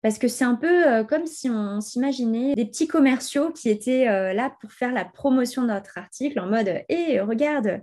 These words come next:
une telle a publié cet article. Ça serait, euh, sympa d'aller le, le lire. » Article ou podcast, hein, je mets les deux, euh, dans le même panier. Donc effectivement, les articles de mo-,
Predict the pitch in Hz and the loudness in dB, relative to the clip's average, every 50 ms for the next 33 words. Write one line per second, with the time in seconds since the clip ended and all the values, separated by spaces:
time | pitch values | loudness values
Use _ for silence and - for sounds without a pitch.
0 | - _ - - 247 247 247 285 302 302 277 208 208 - 247 208 240 294 285 285 | -12 _ 0 2 2 2 4 4 2 4 2 0 0 -2 -2 -2 -2 -2 -4 -4
1 | 262 220 - 240 - - - - 285 285 220 180 180 - - _ _ _ - 202 | -6 -8 -8 -10 -12 -12 -10 -10 -8 -8 -8 -10 -10 -14 -18 _ _ _ -10 -10
2 | 208 - - 220 220 202 170 185 - - 196 208 208 254 233 202 196 196 208 208 | -8 -6 -4 -2 -2 0 -2 -2 -6 -6 -6 -4 -4 -2 -2 0 0 0 0 0
3 | 170 160 160 - - - - 170 185 190 233 349 349 - - _ _ _ - 214 | 0 -2 -4 -6 -8 -8 -8 -6 -4 -2 -2 -4 -4 -6 -12 _ _ _ -8 -8
4 | 202 202 - 254 233 - 233 196 190 190 - - - - - 175 175 170 180 180 | -8 -4 -2 -2 0 0 0 0 0 0 0 -2 -4 -4 -4 -6 -6 -4 -4 -2
5 | 175 175 180 180 175 185 190 190 175 - - - - 226 269 254 - 226 208 196 | 0 0 0 0 0 2 2 4 4 2 0 -2 -2 0 2 2 4 4 2 2
6 | 220 214 185 180 180 190 202 262 302 302 - _ _ _ _ _ - 208 208 - | 2 0 -2 -4 -4 -2 -2 -4 -4 -6 -10 _ _ _ _ _ -8 -8 -6 -4
7 | - 247 - 294 269 - - 254 269 285 294 285 233 - - 240 233 - - 214 | -6 -6 -6 -8 -10 -4 0 2 2 4 4 2 0 0 -4 -8 -8 -10 -12 -6
8 | - 214 196 202 208 220 | -4 -2 -2 -2 -2 -4